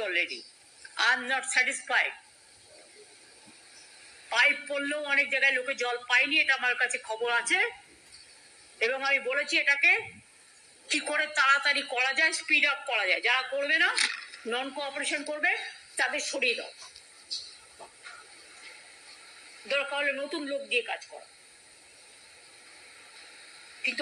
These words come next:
আমরা চাই আর দু বছরের মধ্যে, আমি তোমাদের টাইম দেবো দেড় বছর, আমি এক বছর দিলে আরো খুশি হব।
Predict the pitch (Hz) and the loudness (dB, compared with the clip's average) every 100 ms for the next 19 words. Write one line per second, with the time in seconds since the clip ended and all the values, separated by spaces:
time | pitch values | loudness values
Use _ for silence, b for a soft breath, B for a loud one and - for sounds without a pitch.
0 | 262 262 269 277 294 359 381 - - - | -2 -2 0 4 4 4 0 -10 -20 -20
1 | - - - - - - - - - - | -20 -20 -20 -20 -20 -20 -20 -6 -2 -2
2 | - 294 285 302 302 277 233 208 170 160 | -4 -8 -6 -6 -4 -4 -4 -6 -6 -6
3 | 147 - - - - - - - - - | -6 -12 -20 -20 -20 -20 -20 -20 -8 -4
4 | 277 359 339 311 311 311 311 294 294 294 | -2 -2 -2 -6 -4 -2 2 2 0 -4
5 | 277 254 226 202 175 - - - - - | -4 -2 -2 -2 -8 -10 -14 -18 -20 -20
6 | - - - - - - - - - - | -20 -20 -20 -20 -20 -20 -20 -20 -8 -4
7 | 302 339 285 277 294 311 262 285 277 254 | 0 4 4 2 -4 -6 -4 0 0 0
8 | 254 233 - 190 | -4 -6 -4 -4